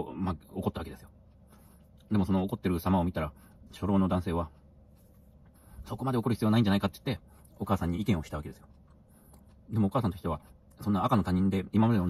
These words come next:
流れを知らない初老の男性にそんなこと言われたくないわけですよ。でも、初老の男性は、ちょっと、部外者としてでも、ちょっと見過ごせないなと思ったって、意見をしたわけですよ。で、もうどっちも噛み合わなくて、だからどっちも正しいけど、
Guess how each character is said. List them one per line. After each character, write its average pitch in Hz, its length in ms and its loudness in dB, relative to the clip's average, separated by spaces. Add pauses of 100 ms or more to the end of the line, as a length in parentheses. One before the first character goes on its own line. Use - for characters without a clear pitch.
流 120 60 6
れ 120 60 4
を 92 80 0
知 - 80 -8
ら 87 80 -2
な 90 80 0
い 90 100 -4 (140)
初 - 120 -8
老 98 60 2
の 90 80 0
男 85 120 -2
性 85 80 -6
に 82 40 -6
そ 98 80 -4
ん 120 40 4
な 113 40 2
こ 104 60 -4
と - 20 -6
言 98 100 0
わ 104 60 2
れ 104 40 -2
た 101 60 -6
く 92 60 -8
な 87 60 -4
い 80 40 -6
わ 71 60 -10
け - 60 -14
で - 60 -18
す - 60 -20
よ。 - 80 -20 (640)
で 123 80 0
も、 98 160 0 (360)
初 - 120 -6
老 104 80 2
の 101 80 4
男 101 120 0
性 98 100 -2
は、 90 160 0 (1400)
ち - 40 -16
ょ - 20 -12
っ - 40 -14
と、 - 160 -10 (1200)
部 107 120 0
外 131 180 4
者 113 140 -4
と 113 80 -2
し - 60 -6
て 139 100 0
で 131 80 2
も、 139 140 0 (380)
ち - 60 -16
ょ - 0 -
っ - 40 -10
と - 60 -2
見 95 120 2
過 101 80 -2
ご 95 60 0
せ 92 100 -2
な 87 100 0
い 87 40 -2
な 143 140 0
と - 140 -10
思 87 100 -2
っ - 40 -10
た - 140 -12
っ - 60 -14 (240)
て、 - 180 -4 (400)
意 107 80 -2
見 87 120 -2
を 76 40 -6
し - 60 -14
た 80 60 -8
わ 78 60 -8
け 78 60 -14
で 71 60 -16
す - 40 -18
よ。 - 60 -20 (340)
で、 110 160 4
も 104 140 4
う - 20 2
ど 101 80 0
っ - 20 -2
ち - 60 -2
も 110 80 2
噛 - 100 -2
み 139 100 4
合 135 40 4
わ 131 60 4
な 92 100 0
く - 80 -14
て、 - 140 -8
だ - 60 -20
か - 60 -20 (140)
ら 98 100 -6
ど 120 80 2
っ - 20 -8
ち - 80 -8
も 156 200 0 (320)
正 123 160 0
し 117 120 -2
い 101 40 -4
け - 80 -6
ど、 80 100 -6